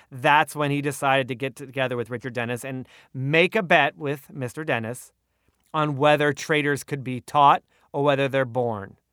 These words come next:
Richard Dennis says you could take people for two weeks and trade 'em. Eckhart said, "No, it's something that we're born with."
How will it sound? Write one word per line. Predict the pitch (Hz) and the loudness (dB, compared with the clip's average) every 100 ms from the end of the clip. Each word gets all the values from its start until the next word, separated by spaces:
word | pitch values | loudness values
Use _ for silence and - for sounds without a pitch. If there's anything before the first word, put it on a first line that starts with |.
| _ _ _ | _ _ _
Richard | 160 175 233 | -2 2 2
Dennis | 175 190 190 | 2 2 2
says | - 160 147 | 2 0 0
you | 156 | -2
could | 156 | -4
take | 151 143 | -2 -4
people | 165 147 | -2 -6
for | 131 139 | -6 -8
two | - 147 | -6 -6
weeks | 131 123 | -6 -6
and | 131 | -10
trade | - 127 117 | -8 -6 -6
'em. | 101 90 _ _ _ _ _ _ _ | -8 -12 _ _ _ _ _ _ _
Eckhart | 151 143 147 131 | -6 -2 0 0
said, | - 117 110 123 156 | -4 -8 -8 -10 -8
"No, | 190 123 - _ | -6 -6 -10 _
it's | 127 - | -14 -8
something | 127 110 113 | -8 -8 -8
that | 123 | -8
we're | 131 | -8
born | 120 147 143 | -4 -2 -2
with." | 117 98 _ | -4 -8 _